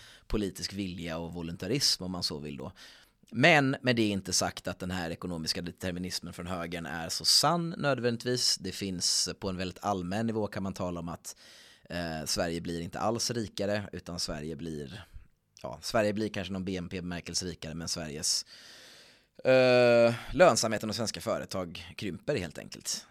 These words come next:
Eh, det är ju sant, men det är en väldigt generell och allmän poäng, och det är väldigt många steg efter det dit man kan, ja, dit man kan komma till mycket rimligare slutsatser än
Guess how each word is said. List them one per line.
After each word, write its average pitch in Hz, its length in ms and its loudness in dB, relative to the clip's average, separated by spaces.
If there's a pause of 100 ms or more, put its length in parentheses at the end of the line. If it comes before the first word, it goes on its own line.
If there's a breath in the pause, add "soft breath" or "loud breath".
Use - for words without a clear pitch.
(100)
Eh, 82 580 -6
det 123 440 0
är 95 80 2
ju 90 300 -4 (260)
sant, - 640 0
men 101 120 -2
det 117 140 4
är - 20 4
en 98 80 0
väldigt 95 220 -2
generell 104 480 0
och 85 100 2
allmän 113 440 0
poäng, 123 460 0 (600 loud breath)
och - 180 -6
det 104 80 -2
är 95 60 0
väldigt 92 240 -2
många 92 220 -4
steg 87 380 -6
efter - 420 -8
det 78 200 -6 (300)
dit 90 300 -10
man 90 160 -8
kan, 85 460 -10
ja, - 200 -2 (120)
dit 135 220 -4
man 143 120 0
kan 131 300 -2
komma 110 240 -2
till 98 100 -6
mycket 95 220 -4
rimligare 87 400 -6
slutsatser 85 580 -4
än 80 280 -10